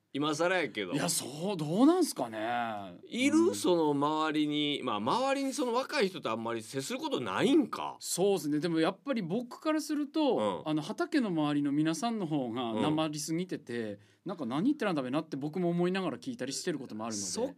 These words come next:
Speaker 1: か、畑の皆さんと接してるから、
Speaker 2: はい。
Speaker 1: そこ強めに残るんか。
Speaker 2: そうですね。しかも僕の母方も秋田のだいぶ山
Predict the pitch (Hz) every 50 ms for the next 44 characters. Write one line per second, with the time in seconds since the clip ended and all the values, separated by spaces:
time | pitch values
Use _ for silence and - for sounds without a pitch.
0 | _ - 147 - 127 170 - 277 285 277 - 311 294 285 277 269 254 254 254 254
1 | 262 262 262 226 208 185 - 151 135 - 160 156 160 165 - - 214 233 240 -
2 | 185 127 113 110 113 110 107 98 85 151 151 139 123 107 95 95 - - - -
3 | - - - 170 - 208 - - - 147 156 151 151 156 156 156 165 175 185 185
4 | 202 196 180 170 139 117 - - 73 65 - - _ _ _ - - - 143 147
5 | 143 139 147 147 127 131 135 127 - - - 127 117 113 120 123 127 123 123 -
6 | 262 247 240 196 196 240 240 311 302 311 294 - 302 277 277 294 294 294 285 -
7 | 311 285 202 156 - - 214 208 190 - - - 247 208 160 - 143 143 170 190
8 | 196 190 175 196 196 196 190 180 170 180 185 185 180